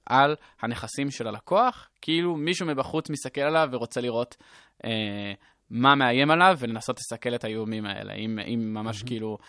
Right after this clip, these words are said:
Speaker 1: אה, נפשט את זה ולא נלאה במונחים באנגלית, אה, שיעצבנו את כולם.
Speaker 2: <laughs>
Speaker 1: אה, וזהו, אז המטרה היא פשוט לקחת לקוח, להבין מה יכול לאיים עליו, לזהות את כל האיומים האלה, אה, ולהראות את זה טוב טוב לאיזה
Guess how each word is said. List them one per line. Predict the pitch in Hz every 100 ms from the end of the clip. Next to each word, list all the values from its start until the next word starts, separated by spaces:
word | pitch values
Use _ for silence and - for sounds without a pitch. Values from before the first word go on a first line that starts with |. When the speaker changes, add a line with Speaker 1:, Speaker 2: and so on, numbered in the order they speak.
| - - -
Speaker 1:
אה, | 104 101 101 101 - _ - _ 113
נפשט | 113 - 117 127
את | 139
זה | 127 113
ולא | 110 123
נלאה | 113 113 120 117 107
במונחים | 104 107 107 104 101 110 110 - 117 113
באנגלית, | 107 110 107 110 -
אה, | 107 107 104 - _ -
שיעצבנו | 113 107 107 107 110
את |
כולם. | - 120 143 226 104 -
Speaker 2:
<laughs> | - -
Speaker 1:
אה, | 113 117 117 117 117 113 110 - _ _ - - _ _ _
וזהו, | 107 113 117 117 117 117 185 233
אז | 147
המטרה | 131 127 165
היא | 226 -
פשוט | - 208 - _
לקחת | 104 131 185 196 180
לקוח, | 160 190 190 185 135
להבין | 117 139 170
מה |
יכול | 165 170 165
לאיים | 160 160
עליו, | 160 160 156
לזהות | 123 117 117 143
את | 143
כל | - 147
האיומים | 143 127 143 175
האלה, | 180 185 208 208 - - -
אה, | 104 107 107 104
ולהראות | 107 110 110 120 131
את | 120
זה | 113
טוב | 135 123
טוב | 131 127
לאיזה | 117 113 113 117